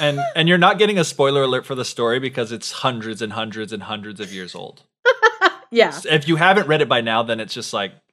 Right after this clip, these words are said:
Speaker 2: Yeah, it was sitting there for six hundred years on the shelf waiting for you to, like, give it a, give it a go. And so
Speaker 1: Yeah,
Speaker 2: if,
Speaker 1: like
Speaker 2: if you haven't found time for it yet, then, you know, spoilers.
Speaker 1: Yeah. <laughs>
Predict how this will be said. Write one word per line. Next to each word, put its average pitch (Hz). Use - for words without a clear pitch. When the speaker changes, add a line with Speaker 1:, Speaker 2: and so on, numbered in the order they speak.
Speaker 2:
Yeah, 233
it 247
was 285
sitting 320
there 269
for 262
six 240
hundred 226
years 208
on 202
the 190
shelf 185
waiting 175
for 185
you 180
to, 165
like, 160
give 175
it 170
a, 160
give 185
it 175
a -
go. 165
And 170
so 165
Speaker 1:
Yeah, 104
Speaker 2:
if, -
Speaker 1:
like 104
Speaker 2:
if 202
you 240
haven't 247
found 233
time 208
for 202
it 180
yet, 170
then, 165
you 180
know, 151
spoilers. 151
Speaker 1:
Yeah. -
<laughs> -